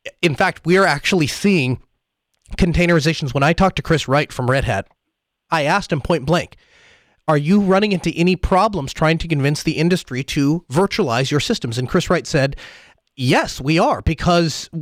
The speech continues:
uh, uh, essentially, for a long time, people just continued to push for the concept of virtualization, and so it was easy to sell virtualization." But within the last year, the, within the last two years, Docker and other competing container technologies have taken off in such a way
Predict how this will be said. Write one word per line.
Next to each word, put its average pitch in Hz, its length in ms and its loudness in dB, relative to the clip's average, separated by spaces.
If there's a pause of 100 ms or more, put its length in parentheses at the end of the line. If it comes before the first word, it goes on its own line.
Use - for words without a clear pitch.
(320)
uh, - 120 0 (180)
uh, 160 200 0
essentially, 185 760 0
for 175 180 0
a 165 80 4
long 190 280 2
time, 247 280 0
people 208 360 2
just - 340 -2
continued 175 400 0
to 175 80 -4
push - 300 0
for 143 220 2
the 151 100 -2
concept 135 400 -2
of 123 80 -2
virtualization, 143 640 0
and 135 100 -4
so 156 100 -2
it 127 40 0
was 139 140 -2
easy 190 200 0
to 151 80 -8
sell 156 240 -2
virtualization." 147 720 -2 (380)
But 175 80 0
within 190 260 0
the 262 80 4
last 226 300 2
year, 220 220 2
the, 147 200 -4
within 165 300 2
the 190 80 2
last 180 220 0
two 302 120 -8
years, 151 280 0 (520)
Docker 214 480 0
and 156 180 -2
other 202 220 2
competing 180 380 0
container 196 340 0
technologies 147 640 0
have 151 160 -2
taken 202 260 2
off 147 200 -4
in 120 80 -6
such - 200 -2
a 190 60 2
way 104 260 -4